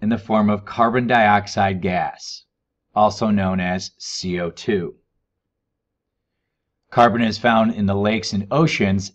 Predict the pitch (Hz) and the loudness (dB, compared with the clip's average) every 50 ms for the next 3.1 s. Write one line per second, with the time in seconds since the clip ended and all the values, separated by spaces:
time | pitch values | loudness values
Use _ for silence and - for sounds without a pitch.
0 | _ _ - 107 117 117 101 98 123 117 101 101 98 123 123 131 131 117 101 95 | _ _ -2 0 0 0 0 -2 -2 -2 -2 -2 2 4 6 6 6 6 6 4
1 | 90 87 - - _ - 117 110 101 101 98 98 95 98 101 110 110 - - - | 2 -4 -10 -18 _ 0 0 0 2 2 0 2 2 4 4 2 0 -2 -2 -2
2 | 95 85 85 85 82 - - 90 92 92 92 90 101 98 98 95 87 85 82 - | 0 0 0 -2 -6 -8 -6 -4 -4 -4 -2 -2 0 0 0 0 0 -4 -8 -12
3 | _ | _